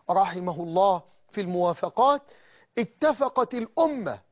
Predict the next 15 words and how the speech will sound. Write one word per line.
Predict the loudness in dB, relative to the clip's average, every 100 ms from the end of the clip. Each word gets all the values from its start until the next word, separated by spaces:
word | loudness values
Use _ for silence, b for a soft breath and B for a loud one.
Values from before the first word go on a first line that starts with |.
| _ -2
بل | 0 0
سائر | -2 0 2 2 0 -2 0
الملل | -2 0 2 2 2 -2 B B B -2
على | 0 4 4 4 2
أن | 0 -2 -6
الشريعة | -8 -6 -2 0 0 0 4 4 2 b b b
وضعت | -8 0 0 2 2 2 0 -4
للحفاظ | -6 -4 -2 -4 0 2 2 4 2
على | 2 2 2
الضروريات | 0 0 2 2 0 -2 -4 0 2 2 0
الخمس، | -6 -4 -2 -2 -4 -14 -20 _ _ _ _ _ -6
حفظ | -4 -2 -2
النفس | -2 2 2 0 -4 -20 _ _ _ _
والعقل | 0 2 4 2 0 -10 -20 _ _
والعرض | -2 0 0 2 0 -2